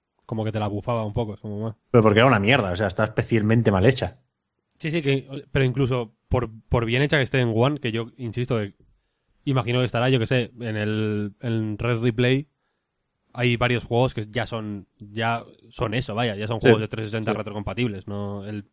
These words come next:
Speaker 1: el Perfect Dark Zero o el Cameo y tal son, no son juegos de One, digamos.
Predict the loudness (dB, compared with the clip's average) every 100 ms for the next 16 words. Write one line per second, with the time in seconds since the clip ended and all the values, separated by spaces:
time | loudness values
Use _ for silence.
0 | _ _ _ _ -10 -6 -4 -6 -6 -6
1 | -4 -2 0 0 -2 -2 -2 -2 -2 -2
2 | -2 -4 -8 -10 -6 -2 -2 0 -2 -4
3 | -2 -2 -4 -10 -10 -10 -12